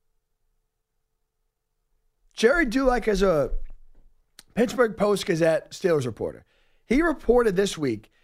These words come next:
that the Steelers want to give Kenny Pickett a third year, that, you know, he has a winning record as a starter, and they want to give him one more opportunity to see if he can be the guy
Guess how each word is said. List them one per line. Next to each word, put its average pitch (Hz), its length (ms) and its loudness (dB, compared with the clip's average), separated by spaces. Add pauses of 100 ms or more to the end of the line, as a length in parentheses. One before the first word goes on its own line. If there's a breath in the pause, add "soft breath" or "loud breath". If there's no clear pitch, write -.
(140)
that 202 140 4
the 202 60 0
Steelers 262 720 0 (100)
want 214 380 2
to 233 40 0
give 220 220 0
Kenny 196 260 0
Pickett 156 500 -2 (360)
a 165 140 2
third 151 340 0
year, 78 240 -6 (320)
that, 180 320 4
you 156 60 -6
know, 139 100 -4
he 151 140 -2
has 131 160 0
a 120 40 2
winning 117 360 -2
record 147 260 2
as 104 140 -6
a - 40 -14
starter, 262 520 2
and 214 100 -2
they 220 60 2
want 226 180 0
to 202 60 0
give 196 480 -2
him 175 340 0
one 233 240 0
more 226 440 -2
opportunity 190 880 0 (260 soft breath)
to 196 140 2
see 226 260 -4
if 202 120 -2
he 233 300 -2
can 214 280 0
be 190 240 2
the 220 400 0
guy 180 520 4